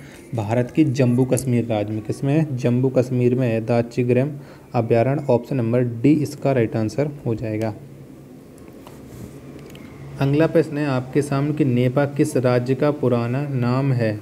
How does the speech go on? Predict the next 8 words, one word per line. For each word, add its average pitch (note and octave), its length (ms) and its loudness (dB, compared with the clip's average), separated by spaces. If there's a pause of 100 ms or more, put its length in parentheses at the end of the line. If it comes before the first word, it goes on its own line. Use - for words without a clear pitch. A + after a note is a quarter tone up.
तो B2+ 80 -6
किसका C3+ 400 -2
पुराना C3 420 2
नाम A#2+ 280 0
है C3+ 160 0 (440)
नेपा, C3 460 4
ये C3+ 220 2
आपको B2 380 -2